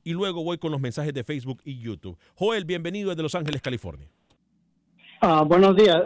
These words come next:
Speaker 2: Sí, quisiera hablar acerca del, del juego entre México y Argentina.
Speaker 1: Adelante, por favor.
Speaker 2: Eh, eh, bueno, ya, eh, fue un pequeño tropiezo,
Speaker 1: Sí.
Speaker 2: digamos, de cuatro goles.
Speaker 1: Sí.
Speaker 2: Ah, ah, yo lo, por lo que llamo es porque es, es, es difícil cuando, cuando los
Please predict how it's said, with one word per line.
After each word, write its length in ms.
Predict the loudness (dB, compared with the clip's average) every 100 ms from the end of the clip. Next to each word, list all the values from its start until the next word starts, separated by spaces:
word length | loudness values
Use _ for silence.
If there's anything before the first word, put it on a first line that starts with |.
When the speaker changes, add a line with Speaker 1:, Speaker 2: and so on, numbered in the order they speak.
| 2
Speaker 2:
Sí, 120 | 2
quisiera 280 | 4 4 6
hablar 180 | 6 6
acerca 300 | 4 4 4
del, 360 | 6 4 2 2
del 140 | 2 6
juego 160 | 6 6
entre 280 | 4 6
México 460 | 8 8 6 6 6
y 60 | 6
Argentina. 520 | 4 2 6 6 6 4 0
Speaker 1:
Adelante, 440 | -4 -2 -2 -4 -6
por 120 | 0
favor. 140 | 4
Speaker 2:
Eh, 340 | 6 6 6 2 _ _ _ _ _ _ 4
eh, 400 | 6 8 6 6
bueno, 260 | 6 4 6
ya, 400 | 6 6 4 4
eh, 180 | 4 4
fue 120 | 6
un 340 | 6 8 6 4 _
pequeño 380 | 2 4 6 4
tropiezo, 600 | 2 4 4 6 4 2
Speaker 1:
Sí. 120 | -2 2
Speaker 2:
digamos, 340 | 4 6 6
de 120 | 4
cuatro 360 | 4 2 4 6
goles. 340 | 6 4 2 -4 _
Speaker 1:
Sí. 120 | -12 -12 -2
Speaker 2:
Ah, 420 | 2 4 2 -2 -8 _ _ 0
ah, 280 | 4 4 2 4
yo 160 | 6
lo, 320 | 6 4 0 -6
por 140 | 0
lo 140 | 0
que 80 | 0
llamo 280 | 2 4 4
es 60 | 2
porque 600 | 2 2 4 6 6 2 -2 _ _ _ _
es, 120 | 6
es, 300 | 8 8 8
es 100 | 6
difícil 400 | 4 2 2 4
cuando, 360 | 6 6 6 6
cuando 240 | 6 6
los 180 | 6